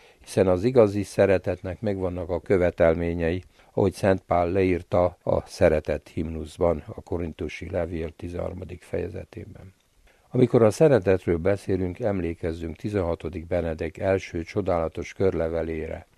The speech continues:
Deus caritas est, az Isten szeretet. A pápa mindjárt enciklikája elején idézi Szent János első levelét, majd így folytatja:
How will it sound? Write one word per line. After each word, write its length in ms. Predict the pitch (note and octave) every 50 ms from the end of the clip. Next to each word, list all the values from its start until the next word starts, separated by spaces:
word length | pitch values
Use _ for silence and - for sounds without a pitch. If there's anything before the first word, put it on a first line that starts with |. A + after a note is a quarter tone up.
| _ _
Deus 400 | - G#2+ A2 A2 G#2 - - - -
caritas 600 | - G2+ F#2 F2+ E2+ - - D#2+ D#2+ D#2+ - -
est, 320 | F2 F2 F2 - - - _ - - _
az 140 | - F2 F2
Isten 340 | G2+ F#2+ - - - F2 E2+
szeretet. 680 | E2 - - F#2 F2+ F2 E2+ D#2+ - F2 E2 - - _ _ _ _ _ _ _ _
A 20 | -
pápa 300 | - A2 G#2+ - A2 F#2+
mindjárt 480 | G#2+ A#2 A2+ G#2 A2 G#2 F#2+ F#2+ -
enciklikája 840 | G2 G2 G2 - - F#2 E2+ - - F2 - - E2+ E2 E2+ D#2+ E2+
elején 460 | F#2+ G#2 F#2+ F2 E2 E2 D#2+ D#2+ D#2+
idézi 460 | F#2+ G2 F#2+ G2 F#2 F2 F2+ F2+ E2
Szent 340 | - - - F#2 F#2 E2+ -
János 360 | F2 D#2+ E2 D#2+ D#2+ - -
első 360 | F2+ F2 E2+ - - - E2
levelét, 600 | E2 E2+ F2 E2 E2+ E2 D#2+ E2+ E2 D#2 - _ _ _ _
majd 220 | - G2 F#2+ E2+
így 140 | F#2+ F#2+ F2+
folytatja: 760 | - - F#2 F2 E2+ - F2 E2+ D#2+ - _ - F2+ F2 -